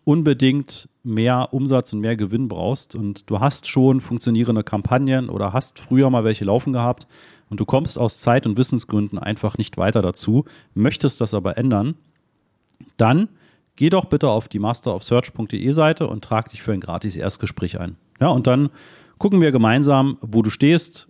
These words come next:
wo du hin möchtest und ob wir dir da entsprechend weiterhelfen können. Ja, denn all diese Dinge,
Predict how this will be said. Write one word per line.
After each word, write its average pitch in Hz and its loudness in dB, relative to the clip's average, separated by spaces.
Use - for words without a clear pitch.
wo 113 2
du 110 2
hin 135 4
möchtest 156 0
und 113 -4
ob - -6
wir 113 4
dir 107 0
da 95 -4
entsprechend 98 -8
weiterhelfen 87 -6
können. 82 -10
Ja, 131 2
denn 110 2
all 151 2
diese 151 4
Dinge, 139 4